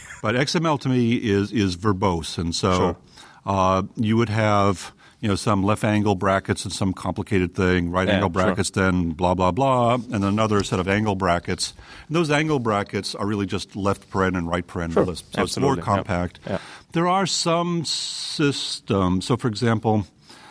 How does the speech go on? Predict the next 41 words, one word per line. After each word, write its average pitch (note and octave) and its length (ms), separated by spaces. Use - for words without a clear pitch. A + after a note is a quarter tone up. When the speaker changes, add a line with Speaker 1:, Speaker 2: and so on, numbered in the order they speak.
Speaker 2:
uh, G#2 400
the - 120
the, G2+ 240
uh, F#2+ 480
the F#2 460
text - 260
editor G#2+ 360
Emacs G#2 680
Speaker 1:
Yep. - 140
Speaker 2:
is G#2 320
a G2 80
very B2+ 400
simple B2+ 400
engine, G2 580
and G#2 240
all C#3+ 340
of, B2 220
all C#3 300
of C#3 120
the A#2 100
commands G#2+ 580
that - 100
you F#2 140
do, F#2 320
that E2+ 160
p-, A2+ 80
that F#2 220
users F#2 420
use, F2 440
are F#2+ 380
ex-, A2 220
are, F#2+ 500
uh, F2 200
written A#2+ 340
in G2 320
E G#2+ 140
lisp, E2 340
dialect F#2 380
Speaker 1:
Mm-hmm. - 60
Speaker 2:
of E2+ 40
Lisp. - 180